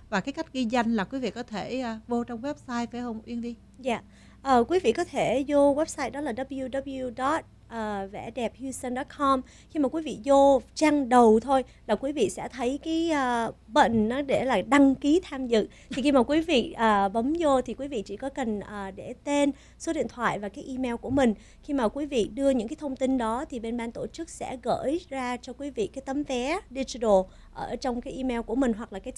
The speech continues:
Speaker 2: text, ờ, để quý vị mang đến ngày hôm đó. Ờ, khi mà quý vị submit á, thì bên ban tổ chức sẽ biết là cái số, số ngồi của quý vị là số mấy.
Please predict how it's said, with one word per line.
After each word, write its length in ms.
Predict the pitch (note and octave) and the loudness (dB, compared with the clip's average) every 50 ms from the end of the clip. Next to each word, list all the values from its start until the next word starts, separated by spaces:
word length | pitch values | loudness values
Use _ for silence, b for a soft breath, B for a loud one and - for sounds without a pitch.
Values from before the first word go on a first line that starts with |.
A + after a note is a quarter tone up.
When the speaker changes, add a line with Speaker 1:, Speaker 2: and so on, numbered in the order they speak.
| - | -6
Speaker 2:
text, 260 | E4+ G#4 - - - - b b b b b b | -6 -6 -6 -8 -14 -20 b b b b b b
ờ, 280 | - A3+ A3 G#3+ G#3 G3 G#3 G3 b b b - | -2 2 2 4 2 2 0 -4 b b b -8
để 120 | - - - | -6 -4 -2
quý 80 | D#4+ D#4 | -2 -2
vị 160 | D4+ B3 G3+ | -2 -2 0
mang 300 | A#3+ B3 B3 B3 B3 A#3+ | 2 4 4 4 4 4
đến 220 | A#3 A3 B3 D4+ | 2 2 0 -2
ngày 140 | E4 C#4 A3+ | -2 -4 -4
hôm 240 | A3 A3 B3+ B3 B3 | -2 -2 -2 -2 0
đó. 280 | A3+ G#3+ A3 C4 F4+ b b b b b b | 0 0 0 0 -2 b b b b b b
Ờ, 160 | - G#3+ G3+ | 4 4 4
khi 180 | - - D#4+ | 4 2 4
mà 120 | E4+ D#4+ E4+ | 4 4 4
quý 140 | E4 D#4+ E4+ | 4 2 -2
vị 220 | D#4 C#4 G#3 - - - | 0 -2 -2 -4 -6 -8
submit 400 | - - - - C#4 E4+ G4 G#4 | -8 -8 -6 -2 -2 -4 -2 -2
á, 80 | G#4+ G#4 - | -4 -6 -6
thì 100 | - B3 | -8 -10
bên 360 | G#3+ - B3 B3+ B3+ C4 B3+ | -4 0 0 2 2 2 0
ban 140 | B3 B3 A#3+ | 0 -2 -4
tổ 140 | A#3+ - - | -6 -6 -8
chức 160 | - - E4 | -8 -8 -10
sẽ 160 | - - - | -8 -8 -8
biết 180 | A3+ B3+ E4 E4 | -6 -6 -6 -6
là 60 | A#3+ | -8
cái 140 | G#3 - C4 | -8 -8 -10
số, 360 | - - B3+ B3 C4 D4+ F4 E4 | -6 -6 -6 -6 -4 -6 -8 -8
số 240 | - - C#4+ D4+ D4+ | -6 -6 -6 -4 -2
ngồi 220 | D#4 C#4 B3+ G#3 G3+ | 0 0 0 0 0
của 140 | - F#3 - | -4 -8 -10
quý 100 | - C#4+ | -10 -8
vị 160 | C4 C#4 - | -4 -4 -4
là 120 | - G3+ G3 | -4 -4 -6
số 140 | - B3 A#3+ | -6 -6 -6
mấy. 320 | C4+ A#3+ A#3 B3+ E4+ G4 | -6 -2 0 -2 -2 -2